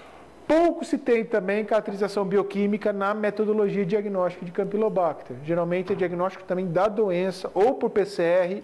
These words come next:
ou por sorologia também, tá? Já que é uma doença importante relacionada a isso, tá? E existem testes específicos pra Campylobacter. Então, existe elisa,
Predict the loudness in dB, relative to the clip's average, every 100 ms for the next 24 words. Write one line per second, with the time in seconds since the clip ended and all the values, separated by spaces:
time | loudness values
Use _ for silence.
0 | -4 2 2 0 0 2 2 -2 -12 -20
1 | -6 -2 0 2 2 0 0 0 0 -2
2 | 0 -2 -4 -8 -18 -20 -20 -20 -20 -8
3 | -4 -2 -4 -10 -20 -20 -20 -20 -20 -20
4 | -20 -20 -6 -6 -4 -4 -2 -2 -4 -4
5 | -4 -2 -4 -4 -8 -14 -16 -20 -20 -4
6 | -4 -2 -2 2 2 0 -4 -14 -20 -4
7 | 0 0 -2 -12 -20 -6 2 2 2 2
8 | 2 2 0 -4 -4 -2 0 2 -2 -6
9 | -8 -2 -2 0 -2 -2 -4 -6 -4 -4
10 | -4 -2 -2 0 2 0 0 -6 -6 -2
11 | 0 0 -2 0 0 2 2 2 0